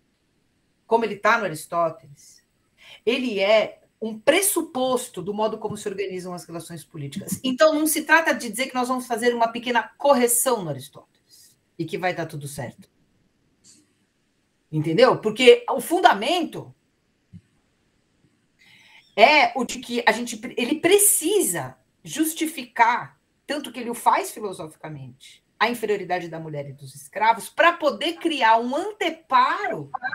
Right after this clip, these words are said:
socialmente necessário pra que o homem seja o quê?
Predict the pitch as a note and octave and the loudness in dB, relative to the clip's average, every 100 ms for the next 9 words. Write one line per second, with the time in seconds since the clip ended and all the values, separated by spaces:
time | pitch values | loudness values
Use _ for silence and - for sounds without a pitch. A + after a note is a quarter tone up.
0 | - G#5 _ _ F#4 A#4+ - F4 D4 B3+ | -6 -10 _ _ -2 -2 0 2 2 0
1 | C#4 F#4 F#4+ D#4+ B3+ A#3+ G#3+ - - E3 | -4 -6 -8 -8 -6 -6 -8 -10 -10 -8
2 | D#3+ E3+ C#4+ _ _ _ - E4+ F#4 F#4 | -6 -8 -14 _ _ _ -6 0 0 0
3 | E4 D4+ B3+ A#3+ C#4 G4+ G4+ - D4+ D4+ | -6 -4 0 0 -2 -8 -12 -8 0 0
4 | E4 G#4 G#4 G#4 - F#4+ A#3 D3 | 0 -6 -8 -8 -2 0 0 -4